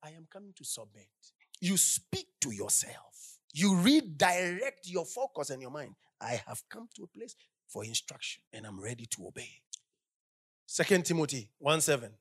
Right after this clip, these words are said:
Second Timothy one seven. What does it say? "For God did not give us" what?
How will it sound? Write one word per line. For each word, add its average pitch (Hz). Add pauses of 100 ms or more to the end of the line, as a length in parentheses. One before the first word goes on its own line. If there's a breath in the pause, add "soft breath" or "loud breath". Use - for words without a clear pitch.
(140)
Second 160
Timothy 151
one 147
seven. 127 (920)
What 196
does 175
it 190
say? 180 (140)
"For 196
God 233
did 190
not 196
give 160
us" 147
what? 139